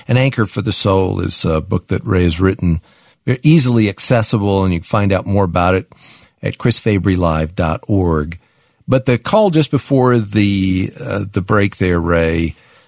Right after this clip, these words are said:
uh, talking about Jesus saying, "You, you have no authority over me other than that which God has given you." Unpack that as far as sovereignty goes.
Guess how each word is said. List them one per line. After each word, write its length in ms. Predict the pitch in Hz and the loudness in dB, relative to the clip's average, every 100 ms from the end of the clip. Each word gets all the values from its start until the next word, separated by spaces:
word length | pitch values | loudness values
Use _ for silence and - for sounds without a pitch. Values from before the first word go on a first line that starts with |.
| _ | _
uh, 140 | - - | -14 -10
talking 400 | - 151 151 143 | 0 0 2 0
about 460 | 117 104 101 101 - - _ _ _ _ 247 | 2 0 0 -2 -6 -18 _ _ _ _ -8
Jesus 560 | 101 135 165 156 147 123 | 0 2 2 2 -2 -2
saying, 920 | - - 123 117 110 107 104 104 113 - | -2 0 2 2 2 0 0 -2 -4 -10
"You, 760 | - 123 101 98 165 226 190 - - - - _ | -14 -8 -4 2 4 4 0 -2 -14 -20 -20 _
you 260 | 127 202 240 | 0 4 4
have 460 | 170 214 226 180 | 2 2 2 2
no 280 | 135 113 110 | 2 2 0
authority 680 | 104 - - 113 110 101 95 | -4 -4 0 2 2 2 0
over 220 | 95 90 90 | 0 0 0
me 200 | 85 - | 0 0
other 260 | 104 101 | 0 0
than 240 | 90 95 87 | 0 -2 0
that 320 | 113 127 - | 0 -2 -4
which 220 | 107 - | -6 -4
God 300 | - 92 95 | -2 -2 -2
has 200 | 87 85 | -2 -6
given 460 | - - 87 85 71 | -6 -2 -2 -2 -4
you." 280 | 62 64 - - - - - - _ - - | -6 -10 -10 -16 -20 -20 -20 -20 _ -20 -8
Unpack 480 | - 208 185 170 151 | 0 0 2 2 0
that 400 | - 117 92 - - | 0 0 0 -4 -6
as 140 | 90 | -8
far 220 | - 101 | -2 0
as 100 | 87 | 0
sovereignty 560 | - 90 85 78 73 - | -2 0 -2 -4 -8 -10
goes. 320 | - - - | -16 -20 -20